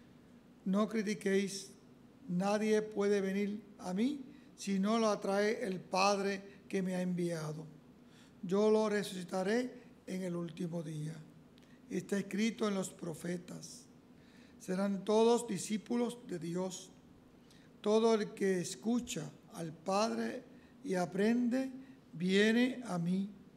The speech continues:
No es que alguien haya visto al Padre, a no ser el que está junto a Dios. Ese ha visto al Padre. En verdad, en verdad os digo, el que cree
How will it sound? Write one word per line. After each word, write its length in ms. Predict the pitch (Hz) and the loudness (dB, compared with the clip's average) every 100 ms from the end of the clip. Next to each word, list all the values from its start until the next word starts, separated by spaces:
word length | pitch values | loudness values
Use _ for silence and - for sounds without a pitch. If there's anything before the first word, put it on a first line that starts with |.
| - - - - - - - - - | -20 -20 -20 -20 -20 -20 -20 -16 -2
No 320 | 190 214 240 | 2 4 6
es 240 | 254 254 | 6 4
que 220 | - 208 190 | 0 0 2
alguien 520 | 208 214 214 208 - | 2 2 2 0 -4
haya 400 | 208 208 208 202 | -2 0 2 0
visto 420 | 247 202 214 - 196 | -4 -6 -6 -4 -2
al 120 | 175 | -2
Padre, 560 | - 185 202 196 165 - - - - | -2 0 2 0 -6 -12 -18 -20 -10
a 140 | 175 180 | -4 -2
no 160 | 196 | 0
ser 480 | 190 202 214 247 - - - - | -2 2 2 2 -6 -16 -20 -4
el 160 | 208 190 | -4 0
que 100 | 196 | -2
está 320 | - 208 185 | -2 -2 -2
junto 800 | 151 233 277 285 - 262 269 - - - | -2 -2 0 -2 0 -2 -2 -12 -18 -8
a 120 | 175 | -4
Dios. 540 | 170 185 196 185 - - - - - - - - | -2 0 -2 -4 -10 -18 -20 -20 -20 -20 -20 -4
Ese 520 | 196 220 220 247 254 - - - - | 2 2 2 -4 -4 -8 -18 -20 -4
ha 160 | 180 | -2
visto 320 | 180 208 - | 0 -2 -2
al 120 | 190 175 | -4 -2
Padre. 500 | - 202 226 175 156 147 - - - - | 0 4 4 0 -8 -12 -18 -20 -20 -14
En 160 | 185 165 | -8 -6
verdad, 760 | 175 160 151 190 208 220 - 226 | -6 -6 -2 2 4 2 -2 -6
en 160 | 202 | -2
verdad 540 | 202 196 175 196 208 254 | -2 -2 0 2 2 0
os 180 | 190 | -4
digo, 460 | 175 214 185 165 151 - - - - | -2 0 -2 -6 -10 -14 -20 -20 -8
el 140 | 196 190 | -2 0
que 220 | 202 185 | 0 0
cree 640 | 202 202 226 247 240 - | 2 6 6 6 2 -10